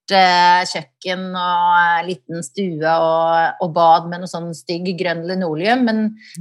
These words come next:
men det var helt, helt topp for oss da. Ehm, så da bodde jeg sammen med en som, eh, jeg kjente litt fra før, ehm,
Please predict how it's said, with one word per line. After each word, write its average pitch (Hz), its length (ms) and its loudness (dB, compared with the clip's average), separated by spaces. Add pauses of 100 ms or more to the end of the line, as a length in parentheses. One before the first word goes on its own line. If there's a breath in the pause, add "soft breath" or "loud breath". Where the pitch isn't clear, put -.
men 226 160 4
det 233 80 2
var 220 160 6
helt, 262 380 2
helt 269 260 2 (160)
topp 233 280 -4
for 269 120 2
oss 302 160 0
da. 302 140 4 (180)
Ehm, 220 400 4
så 220 160 -8
da 233 80 0
bodde 202 240 0
jeg 208 80 -2
sammen 175 240 -2
med 175 160 0
en 185 360 -6 (360 loud breath)
som, 190 300 -4 (100)
eh, 180 300 -2
jeg 247 100 0
kjente 214 300 -2
litt 180 160 -10
fra 185 100 0
før, 320 240 4 (320)
ehm, 226 460 0